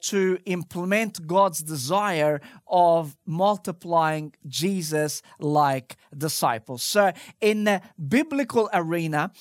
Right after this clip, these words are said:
uh, we're going to look at the priority of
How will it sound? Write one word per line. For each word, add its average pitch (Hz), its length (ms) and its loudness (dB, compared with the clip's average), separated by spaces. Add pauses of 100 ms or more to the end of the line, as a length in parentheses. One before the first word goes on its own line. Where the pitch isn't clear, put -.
(200)
uh, 196 160 4
we're 208 120 0
going 277 260 0
to 269 120 -2
look 254 240 -2
at 175 200 -2
the 180 80 0
priority 185 1400 0 (200)
of 175 320 2